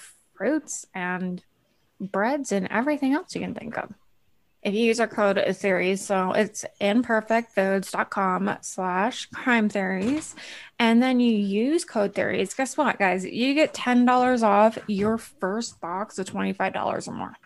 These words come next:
So another thing is, Noreen says fifteen years later, after Johnny was kidnapped, um, a man came to her door. They knocked on the door.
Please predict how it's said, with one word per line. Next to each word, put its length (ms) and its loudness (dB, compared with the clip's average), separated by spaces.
So 120 -14
another 320 -10
thing 280 -14
is, 480 -10
Noreen 640 -10
says 300 -10
fifteen 400 -12
years 240 -12
later, 320 -10
after 360 -12
Johnny 320 -18
was 140 -20
kidnapped, 600 -18
um, 160 -6
a 60 -8
man 240 -8
came 220 -10
to 200 -12
her 120 -10
door. 360 -12
They 120 -12
knocked 220 -10
on 100 -10
the 80 -6
door. 300 -8